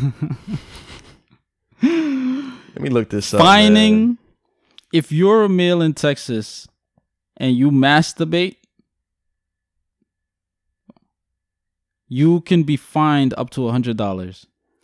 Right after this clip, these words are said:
Speaker 1: What?
Speaker 2: <laughs>
Speaker 1: Yo, I'm telling you right now, my nigga, ban, yo.
Speaker 2: Yeah, C N N. I
Speaker 1: Find
Speaker 2: read
Speaker 1: me
Speaker 2: the article in
Speaker 1: a hundred thousand.
Speaker 2: C N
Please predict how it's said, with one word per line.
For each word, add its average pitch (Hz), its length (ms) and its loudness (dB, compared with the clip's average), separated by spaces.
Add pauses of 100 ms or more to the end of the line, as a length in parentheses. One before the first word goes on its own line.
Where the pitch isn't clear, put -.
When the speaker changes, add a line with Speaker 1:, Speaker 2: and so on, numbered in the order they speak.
(760)
Speaker 1:
What? 104 600 0 (920)
Speaker 2:
<laughs> 175 80 6 (680)
Speaker 1:
Yo, 127 320 6
I'm 151 160 2
telling 165 200 4
you 135 120 4
right 127 220 4
now, 135 220 2
my 135 140 -2
nigga, 131 360 -4
ban, 135 300 2
yo. 107 380 4
Speaker 2:
Yeah, 240 180 2
C 196 340 -2
N 196 140 2
N. 165 240 2
I - 80 -2
Speaker 1:
Find 190 340 6
Speaker 2:
read 196 80 8
Speaker 1:
me 196 60 10
Speaker 2:
the 185 100 8
article 139 340 6
in 165 60 8
Speaker 1:
a 160 100 10
hundred 147 160 2
thousand. 147 340 10
Speaker 2:
C 104 80 8
N 92 60 6